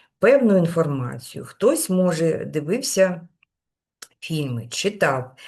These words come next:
і знає багато з цієї теми. Хтось має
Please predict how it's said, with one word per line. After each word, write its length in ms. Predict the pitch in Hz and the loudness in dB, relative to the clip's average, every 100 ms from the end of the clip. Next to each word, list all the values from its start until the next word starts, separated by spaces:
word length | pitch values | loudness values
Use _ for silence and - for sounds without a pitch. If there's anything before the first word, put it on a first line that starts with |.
| - - | -20 -8
і 80 | 190 | -2
знає 400 | 175 254 302 285 | 2 2 2 2
багато 680 | 202 233 202 160 147 147 165 | 4 4 4 0 -2 -6 -10
з 180 | 165 - | -8 -8
цієї 500 | 160 165 196 175 170 | -4 -2 -2 -2 -6
теми. 480 | 131 127 117 135 165 - _ _ - - - - | -8 -8 -10 -12 -14 -20 _ _ -20 -20 -20 -16
Хтось 520 | - - 330 381 - | -4 2 4 4 4
має 720 | 247 226 208 196 196 185 185 | 4 4 4 2 2 -2 -8